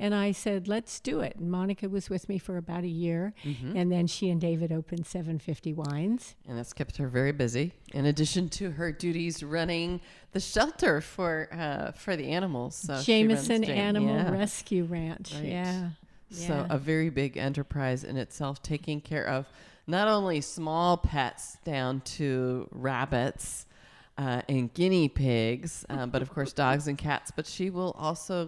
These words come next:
Speaker 2: care for livestock when
Speaker 1: Oh,
Speaker 2: needed,
Speaker 1: they
Speaker 2: particularly
Speaker 1: have
Speaker 2: around the fires, man. She really stepped up for that.
Speaker 1: Yep. Yeah. Oh, yeah. Uh, well, they have pigs, they have horses,
Speaker 2: Mm-hmm.
Speaker 1: they've rescued goats, you name it, and they're
Speaker 2: Yeah.
Speaker 1: there. And you're so right.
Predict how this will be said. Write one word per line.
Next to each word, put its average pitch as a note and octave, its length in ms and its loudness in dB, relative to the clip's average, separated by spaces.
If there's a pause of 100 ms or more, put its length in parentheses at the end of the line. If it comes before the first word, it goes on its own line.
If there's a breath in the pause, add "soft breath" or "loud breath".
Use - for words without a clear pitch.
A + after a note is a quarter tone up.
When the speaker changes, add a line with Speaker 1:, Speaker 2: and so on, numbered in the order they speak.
Speaker 2:
care E3+ 240 -2
for E3 420 -6
livestock - 920 -4
when D3 240 -4
Speaker 1:
Oh, C#3+ 40 -4
Speaker 2:
needed, D3 360 0
Speaker 1:
they - 340 -20
Speaker 2:
particularly G#3+ 320 4
Speaker 1:
have A3+ 80 6
Speaker 2:
around G3+ 140 6
the D#3 80 2
fires, D3+ 560 4
man. C#3 320 0
She E3 200 -6
really E3 260 -4
stepped - 340 -8
up - 120 -10
for - 140 -10
that. - 260 -8 (120)
Speaker 1:
Yep. G3 220 -12 (240)
Yeah. F3+ 220 0
Oh, F3+ 220 2
yeah. E3 640 4
Uh, F3+ 160 -4
well, G3 200 0
they G3 160 4
have A#3+ 200 -2
pigs, A3+ 400 0
they F3+ 140 2
have D#3+ 180 0
horses, F#3+ 720 2
Speaker 2:
Mm-hmm. - 100 -8
Speaker 1:
they've D#3+ 380 0
rescued D#3+ 720 -2
goats, - 640 -4
you F#3 180 0
name F#3 280 2
it, - 280 -4
and E3 440 -2
they're F3+ 160 0
Speaker 2:
Yeah. E3+ 100 2
Speaker 1:
there. F3 320 0 (340 loud breath)
And A3 140 2
you're G#3+ 140 2
so G#3 380 0
right. F3 520 -2